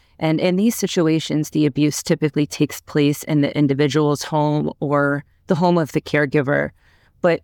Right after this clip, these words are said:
in terms of other types of abusers, we often see with intimate partners or extended family, and also in facilities such as nursing homes or assisted living facilities.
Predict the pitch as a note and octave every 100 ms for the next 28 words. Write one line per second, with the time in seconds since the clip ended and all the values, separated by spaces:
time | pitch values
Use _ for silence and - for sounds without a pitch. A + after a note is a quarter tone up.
0 | - F#3 F3+ C#4+ D4+ A3 G3 - F3+ F#3+
1 | - - E3+ - - - - G3 A3 G3+
2 | G#3 G#3 G3+ G3+ G3+ F#3+ - E3 F3 E3+
3 | E3+ E3+ E3 - - E3 D#3+ D#3+ D3+ -
4 | D3+ D3 - G#3+ G3+ F#3+ F#3 - F3 F3+
5 | E3+ E3+ E3 - C#3+ D3+ - - G3+ F#3+
6 | - - E3+ E3 E3 E3 D#3+ - _ _
7 | - F3+ - G3+ - G#3 - E3+ D#3+ D#3+
8 | - _ - - D#3 D#3 D#3 D3+ D3+ D#3
9 | - D#3 D3+ D3+ - D3+ C#3+ D3+ D3 D3
10 | C#3+ - D3 D3+ - D#3 - D3+ C#3+ D#3
11 | G3 - G3+ A3 A3 G#3+ G#3+ A3